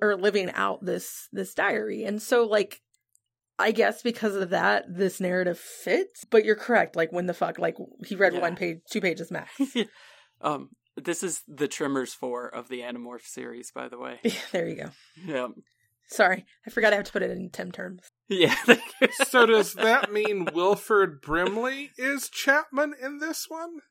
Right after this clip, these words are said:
Speaker 2: Wilford Brimley is not in Tremors, is he? It's, uh, Michael Gross.
Speaker 3: Oh, I'm thinking of Cocoon.
Speaker 2: Oh.
Speaker 3: Okay.
Speaker 2: Although I would take Wilford Brimley as Chapman.
Speaker 3: What
Speaker 2: I
Speaker 3: about
Speaker 2: would,
Speaker 3: Michael Gross?
Speaker 2: I would take Michael Gross as Chapman. I have
Speaker 3: Okay.
Speaker 2: probably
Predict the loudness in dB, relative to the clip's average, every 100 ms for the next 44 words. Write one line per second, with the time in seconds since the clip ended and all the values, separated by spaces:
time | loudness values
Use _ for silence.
0 | _ _ _ -12 -10 -4 -4 -2 -2 0
1 | 0 0 -2 -2 -2 -2 -2 -6 -8 -12
2 | -12 -8 -6 -8 -10 -12 -10 -8 -8 -12
3 | _ _ _ _ _ _ _ _ -6 -4
4 | 0 2 2 2 0 -2 -2 -2 -6 -12
5 | -12 -14 _ _ 2 6 6 4 -2 -2
6 | -2 -6 -6 -8 -8 -16 _ -2 4 4
7 | 6 2 0 -8 _ _ _ _ _ -12
8 | -10 -14 -10 4 6 8 6 4 2 -2
9 | -2 -2 -2 -4 -2 -4 -4 -6 -8 -10
10 | -12 -10 -12 -12 _ _ _ 4 6 6
11 | 2 0 0 0 0 0 0 -4 -4 -6
12 | -4 -2 -2 -4 -4 -6 -10 -12 -12 -12
13 | -16 -20 _ -4 2 2 0 -4 -12 -16
14 | _ -12 0 2 2 0 -4 -6 -6 -12